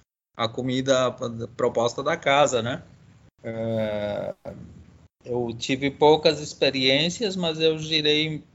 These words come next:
eu, pô, não sei, eu girei, girei bastante, vários, vários restaurantes.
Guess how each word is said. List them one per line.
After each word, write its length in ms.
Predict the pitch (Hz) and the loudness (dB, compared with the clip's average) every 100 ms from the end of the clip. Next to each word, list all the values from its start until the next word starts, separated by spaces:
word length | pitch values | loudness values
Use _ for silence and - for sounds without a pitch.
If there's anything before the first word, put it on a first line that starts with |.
| _ | _
eu, 160 | 123 123 165 - | -8 -6 -8 -4
pô, 140 | - 233 | 0 0
não 80 | 214 | 0
sei, 280 | - 190 147 | 0 2 2
eu 60 | |
girei, 360 | 160 185 180 180 165 | 2 0 0 -2 -8
girei 300 | 151 160 160 | -4 -2 -2
bastante, 640 | 156 151 - 139 127 - | -2 -2 0 0 0 -6
vários, 400 | 131 135 131 127 | -6 -4 -4 -6
vários 360 | 135 131 131 131 | -4 -4 -4 -6
restaurantes. 760 | 135 - 147 139 123 117 113 | -6 -2 0 2 0 -4 -8